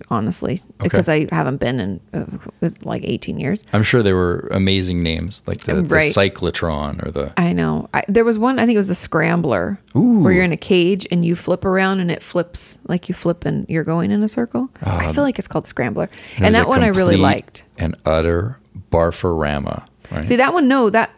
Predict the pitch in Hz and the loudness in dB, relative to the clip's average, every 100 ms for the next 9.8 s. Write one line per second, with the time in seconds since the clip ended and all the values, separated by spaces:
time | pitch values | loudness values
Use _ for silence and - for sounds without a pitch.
0 | - 202 214 269 294 220 202 185 196 190 | 0 2 4 2 0 0 0 0 2 0
1 | 175 185 202 185 170 160 - - _ _ | 2 2 2 2 2 0 -4 -10 _ _
2 | - 190 180 175 180 240 285 87 82 107 | -6 0 2 2 4 2 0 -2 -2 -2
3 | - 185 180 - 208 214 - 208 214 190 | -2 0 0 0 0 0 0 2 4 2
4 | 175 180 175 175 - 185 165 156 170 165 | 0 2 2 0 -2 -2 0 2 2 0
5 | 147 - 151 156 - 143 143 139 - - | -2 -2 -2 -4 -4 -2 0 -2 -4 -4
6 | - 151 - 175 180 175 165 - - 202 | -2 -2 -2 -2 0 -2 -2 -4 -2 -2
7 | - 226 - 254 220 233 226 240 294 - | 0 -2 0 -2 0 0 0 0 -4 -8
8 | - - 92 165 180 - - 196 214 208 | -4 0 0 2 0 0 2 2 4 2
9 | 175 - 131 226 - - 95 87 | 0 0 0 0 -4 0 2 2